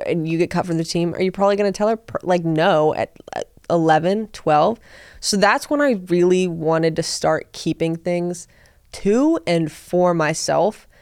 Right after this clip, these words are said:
that I really didn't know how. I thought the only experiences that I could have and keep to myself were these internal feelings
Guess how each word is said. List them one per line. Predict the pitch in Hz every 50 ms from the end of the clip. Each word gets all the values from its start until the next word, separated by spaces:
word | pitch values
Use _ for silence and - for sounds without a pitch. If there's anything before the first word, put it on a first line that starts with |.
| _ _ _ _ _ _ _
that | - 170 165
I | 160
really | 156 156 156 165 165 165 165 156
didn't | 151 151 147 151 -
know | - 143 143
how. | 147 151 - - - 170 - _ _ _ _ - - - - -
I | 190 185 175
thought | - - - 190 180 175 117 117 - _
the | - 180 185 - - -
only | 185 190 196 196 196 190
experiences | 185 165 - - - 180 175 175 170 170 165 - - 165
that | 170 165 156
I | 156 156
could | 160 - 180 160 147
have | - - 160 156 156 156 156 156
and | - 160
keep | - - 165 -
to | - -
myself | - 151 160 - - - 160 156 170 190 190 - - _ _ _ _ _ _ -
were | 165
these | 156 156 156 - - _ -
internal | 180 175 175 170 170 - - 175 165 165 165 156
feelings | 156 - - - 160 165 160 170 180 196 214 226 240 - - -